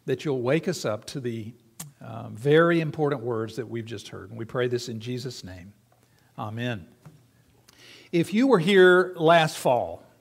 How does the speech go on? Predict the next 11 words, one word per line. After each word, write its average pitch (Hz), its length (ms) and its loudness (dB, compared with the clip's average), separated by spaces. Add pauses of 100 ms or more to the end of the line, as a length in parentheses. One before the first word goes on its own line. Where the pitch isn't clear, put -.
(220)
you 160 260 0
remember 170 460 4
that 139 200 2
we 165 480 4 (540)
looked 170 300 2
at 160 100 0
the 147 80 0
life 135 320 2
of 120 180 -10
David, 117 440 -4
right? 131 260 0